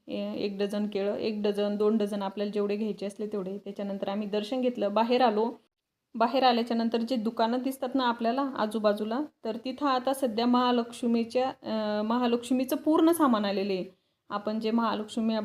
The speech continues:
बसवतो, तर त्या महालक्ष्म्यांचं इथं पूर्ण सामान उपलब्ध होतं, कारण, अ, त्या रेणुका मातेजवळ आहे ना, एक न एक गोष्ट आपल्याला अव्हेलेबल आहे. आपण काहीही मागितलं, तर तिथं देवपूजेचं भेटतं.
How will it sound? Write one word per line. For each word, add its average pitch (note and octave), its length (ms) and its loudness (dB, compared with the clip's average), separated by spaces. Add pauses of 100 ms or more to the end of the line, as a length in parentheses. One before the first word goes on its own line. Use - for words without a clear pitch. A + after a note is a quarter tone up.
(200)
बसवतो, A#3+ 640 4
तर G#3 220 -2
त्या A#3 280 0
महालक्ष्म्यांचं A3 960 -2
इथं A#3+ 280 0
पूर्ण C#4+ 560 2
सामान B3 560 0
उपलब्ध A3 520 -2
होतं, A3 320 2 (520)
कारण, A3+ 340 2
अ, G3+ 460 0 (100)
त्या A3+ 120 2
रेणुका A3+ 320 2
मातेजवळ A3+ 540 2
आहे A3+ 80 0
ना, A#3+ 120 0 (240)
एक B3 240 2
न C#4+ 80 6
एक B3+ 220 2
गोष्ट C4+ 280 2
आपल्याला B3+ 460 2
अव्हेलेबल A3 520 4
आहे. F#3+ 100 -2 (300)
आपण - 280 -2
काहीही A#3+ 420 4
मागितलं, B3+ 540 4 (100)
तर G#3+ 120 -2 (120)
तिथं B3+ 440 -2
देवपूजेचं A3 800 0
भेटतं. B3 420 4